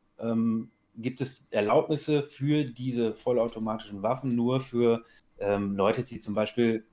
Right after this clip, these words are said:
gewerblich aktiv sind, also die zum Beispiel Optiken herstellen für die Bundeswehr oder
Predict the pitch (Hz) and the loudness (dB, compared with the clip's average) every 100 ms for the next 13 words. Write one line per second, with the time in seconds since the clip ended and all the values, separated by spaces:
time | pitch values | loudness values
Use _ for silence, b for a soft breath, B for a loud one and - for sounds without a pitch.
0 | _ - 101 107 123 113 110 104 - - | _ -4 2 4 4 0 -4 -4 -8 -8
1 | 104 - 92 98 104 98 101 98 101 110 | -8 -6 -4 -2 -4 -4 0 0 0 0
2 | 110 - 117 117 101 104 101 - 107 104 | 0 0 0 2 2 2 2 2 2 2
3 | - 107 98 107 107 104 107 107 107 101 | 0 0 0 0 0 -2 2 4 6 4
4 | 101 110 110 110 104 | 2 4 6 6 4